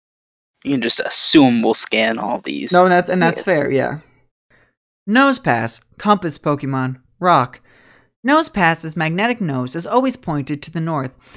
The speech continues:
Speaker 2: If two of these Pokemon meet, they cannot turn their faces to each other when they are close because their magnet nose repel one another.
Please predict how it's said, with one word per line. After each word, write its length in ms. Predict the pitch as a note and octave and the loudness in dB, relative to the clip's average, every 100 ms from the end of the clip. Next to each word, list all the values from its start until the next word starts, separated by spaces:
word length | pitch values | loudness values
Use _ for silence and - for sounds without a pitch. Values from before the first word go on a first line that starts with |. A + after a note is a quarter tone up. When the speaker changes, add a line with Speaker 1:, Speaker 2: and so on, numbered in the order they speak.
| - _ | -20 _
Speaker 2:
If 200 | F#3+ - - | -6 -4 -2
two 220 | D4 D#4+ | 2 2
of 200 | D4 G3 | 2 -2
these 220 | G#3 F#3 | -2 -2
Pokemon 480 | G#3+ G#3 G3 E3 D#3+ | -2 -2 -2 -4 -2
meet, 320 | F#3+ E3 - | -2 -2 -4
they 80 | C3+ | -6
cannot 420 | - G3+ G#3 - | -2 2 2 2
turn 160 | D#3+ C#3+ | -2 -4
their 140 | B2+ | -2
faces 340 | D#3+ E3+ C#3+ - | 0 -2 -4 -4
to 140 | C3+ | -4
each 160 | B2+ B2 | -4 -6
other 260 | B2 C3 - - _ | -6 -8 -10 -20 _
when 140 | - F3+ | -4 -2
they 100 | F#3 | 0
are 100 | F3+ | -2
close 400 | - G3+ D#3 - | -2 0 0 -2
because 320 | D3 E3 C#3+ | -8 -6 -4
their 100 | D3 | -2
magnet 420 | D#3+ F3+ G#3 G#3+ | 2 2 2 -4
nose 320 | F3 E3 D#3+ | -4 -4 -4
repel 320 | E3+ - D3 C3+ | -6 -4 -4 -2
one 140 | C3+ | -4
another. 400 | B2+ B2 C3 | -4 -6 -8